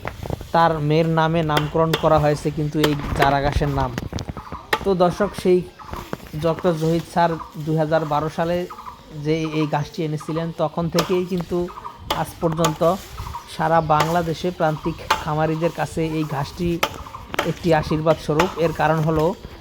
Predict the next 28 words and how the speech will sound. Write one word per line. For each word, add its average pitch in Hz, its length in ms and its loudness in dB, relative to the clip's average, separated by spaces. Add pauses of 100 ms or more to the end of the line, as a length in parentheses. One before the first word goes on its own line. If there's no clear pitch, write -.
(280)
জারা 160 220 6
ওয়ান 165 200 4
হাইব্রিড 156 380 0
ঘাসটি 156 320 0
বাংলাদেশের 160 680 2
ওয়েদারে 160 520 4 (480)
খুব 185 200 6 (100)
ভালো 160 240 6
ফলন 160 360 2
হয় 170 220 4
এবং 160 360 0 (580)
বাংলাদেশে 160 600 2
যে 165 200 4 (260)
আপনার 156 360 4 (280)
শীত, 170 320 2 (200)
বর্ষা, 156 380 4
গ্রীষ্ম, 151 400 -2 (640)
এই 165 100 0 (100)
তিনটি 180 260 2 (140)
ঋতুই 175 200 2
বেশি। 160 280 2 (120)
যদিও 160 200 2
বাংলাদেশের 165 640 0
ছয় 160 140 2
ঋতুর 160 300 -2 (120)
দেশ, 185 100 0 (600)
তবে 170 220 2
শীত, 175 280 0